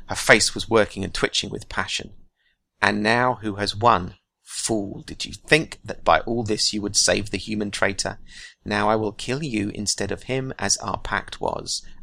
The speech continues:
and so the deep magic will be appeased. But when you are dead, what will prevent me from killing him as well? Understand that you have given me Narnia forever.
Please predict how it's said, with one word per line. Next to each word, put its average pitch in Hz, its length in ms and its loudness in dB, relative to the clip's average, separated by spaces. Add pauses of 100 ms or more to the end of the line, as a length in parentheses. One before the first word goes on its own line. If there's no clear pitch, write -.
and 98 180 0
so 110 240 8
the 101 100 2
deep 95 280 -4
magic - 400 -4
will 101 100 -2
be 107 300 -2
appeased. - 580 -8
But - 180 -6
when 101 200 -2
you 101 160 0
are 95 100 6
dead, 95 380 2 (140)
what - 200 0
will 107 140 -6
prevent 104 400 -6
me 127 260 2
from 110 220 -8
killing 101 360 -6
him 110 360 -4
as 107 220 -6
well? 90 440 -2
Understand 113 680 2
that - 140 -8
you 95 120 -6
have 98 220 -4
given 110 300 -2
me 107 120 -4
Narnia 90 500 -2
forever. - 520 -6